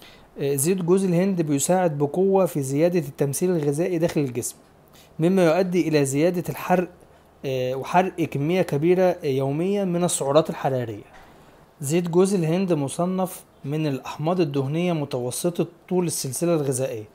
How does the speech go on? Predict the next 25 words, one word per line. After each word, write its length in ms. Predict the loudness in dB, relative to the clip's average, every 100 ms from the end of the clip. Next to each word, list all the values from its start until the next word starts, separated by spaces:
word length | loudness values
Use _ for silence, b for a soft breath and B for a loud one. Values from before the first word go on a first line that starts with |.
| B B B B B B
والأحماض 720 | -2 0 0 -2 -6 0 2
الدهنية 400 | 4 4 2 2
متوسطة 580 | 0 0 -2 -2 -2 -2
طول 240 | -2 -2
السلسلة، 540 | -2 -4 -6 -2 -2 -2 -6 B B B _
آه، 380 | -8 -6 -6 -8 -12 -16 -16 -8
ثبت 440 | -2 2 2 2
إن 300 | 2 2 -2
استخدام 760 | -2 -4 -4 0 4 4 2 -8 -12
من 300 | -10 -6 -4
معلقة 520 | -2 0 2 2 0 -8 -14
لمعلقتين، 960 | -8 -6 -4 -2 -2 -4 0 0 0 -6 -18 b b -10
آه، 40 | -4
يوميًا، 640 | 0 2 2 0 2 2 0 -6 b b b -8
آه، 120 | -4
تزيد 580 | -4 -4 -2 0 0 0
من 120 | -2
استهلاك 460 | -2 -2 0 2 0
الطاقة 360 | -2 -2 0
بنسبة 320 | -2 -2 -2 -4
خمسة 420 | -2 -2 -2 -4
في 100 | -4
المية 500 | -4 -4 -2 -4 -4
من 180 | -4 -2
الجسم، 360 | -2 -2 -4